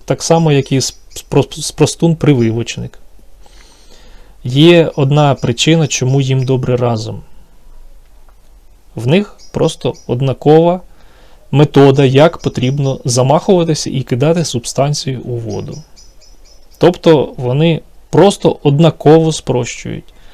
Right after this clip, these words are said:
щоб позбутися напруження від невирішеної проблеми.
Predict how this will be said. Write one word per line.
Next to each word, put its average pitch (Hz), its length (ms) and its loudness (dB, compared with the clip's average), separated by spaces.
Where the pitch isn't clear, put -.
щоб - 200 -2
позбутися 156 600 2
напруження 147 560 2
від 135 140 0
невирішеної 139 580 0
проблеми. 123 560 -8